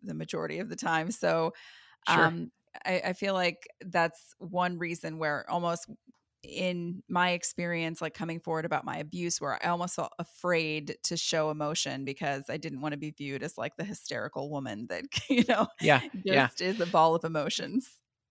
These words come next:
Speaker 2: You know, and that's an interesting point too, because <sighs> I, I, I don't understand where this idea came from that expressing emotion is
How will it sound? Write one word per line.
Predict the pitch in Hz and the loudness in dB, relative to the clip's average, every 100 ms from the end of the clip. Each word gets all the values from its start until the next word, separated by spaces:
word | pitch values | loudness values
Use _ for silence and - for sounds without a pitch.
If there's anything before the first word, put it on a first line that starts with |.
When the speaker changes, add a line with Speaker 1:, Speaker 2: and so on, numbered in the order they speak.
| _ _ _ _ _ - | _ _ _ _ _ 4
Speaker 2:
You | |
know, | 208 208 | 8 8
and | 196 | 8
that's | 220 - | 6 6
an | 208 | 6
interesting | 170 151 - 147 | 6 4 4 2
point | - 131 117 | 2 0 -2
too, | - 139 147 | -2 0 2
because | 135 - 120 117 110 - - _ _ _ 147 | 0 2 2 2 0 -8 -14 _ _ _ -12
<sighs> | - - _ _ _ - | -12 -14 _ _ _ 0
I, | 151 131 139 139 - _ | 0 -2 -14 -20 -20 _
I, | 143 151 117 | -2 -2 -2
I | 139 | -4
don't | 143 165 190 | -2 -2 -2
understand | 147 147 - 127 127 | -2 -2 -2 -2 -2
where | 123 113 | 0 0
this | 117 113 | 0 0
idea | 107 107 104 104 | -2 -2 -6 -6
came | - 117 | -6 -6
from | 113 117 107 101 110 - _ _ _ _ - | -6 -4 -2 -4 -6 -12 _ _ _ _ 0
that | 127 | 2
expressing | 117 - 135 127 - 131 | 2 2 2 4 2 0
emotion | 110 104 123 - 127 123 | 0 0 0 0 -2 -4
is | - 117 110 | -4 -6 -8